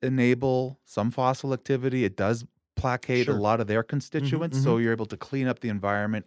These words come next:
Speaker 1: and sustain jobs in the areas where, where those folks are.
Speaker 2: And, yeah, and to be fair, I mean, to be practical, we still need energy.
Speaker 1: Yeah,
Speaker 2: So, uh,
Speaker 1: hundred percent.
Speaker 2: yeah.
Speaker 1: Yeah.
Speaker 2: So now y-, I'm gonna, uh,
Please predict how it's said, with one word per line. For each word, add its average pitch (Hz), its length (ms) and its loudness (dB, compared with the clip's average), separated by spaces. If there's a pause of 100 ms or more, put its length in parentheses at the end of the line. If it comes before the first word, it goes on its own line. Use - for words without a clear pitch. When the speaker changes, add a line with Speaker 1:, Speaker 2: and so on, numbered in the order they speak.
(120)
Speaker 1:
and 110 400 -2
sustain 101 460 -6
jobs 87 500 -4 (300)
in 98 200 -4
the 90 200 -2
areas 85 420 -2
where, 80 380 -4
where 82 220 -6
those 78 260 -8
folks - 260 -10
are. 277 40 -2
Speaker 2:
And, 269 300 -4
yeah, 262 260 4
and 202 560 -2
to 190 100 -12
be 202 120 -8
fair, 233 280 -2
I - 20 0
mean, 151 140 0
to 139 100 0
be 135 160 -6 (300)
practical, 107 500 -8
we 95 120 -6
still 120 240 -4
need 110 160 -2
energy. 98 420 -8
Speaker 1:
Yeah, - 260 -20
Speaker 2:
So, 120 460 2
uh, - 80 4
Speaker 1:
hundred 107 80 2
percent. 170 260 4
Speaker 2:
yeah. 139 220 2 (180)
Speaker 1:
Yeah. 80 160 -6
Speaker 2:
So 233 140 0
now 220 80 6
y-, 160 260 -4
I'm 196 80 -2
gonna, 240 140 -2 (120)
uh, 135 300 -12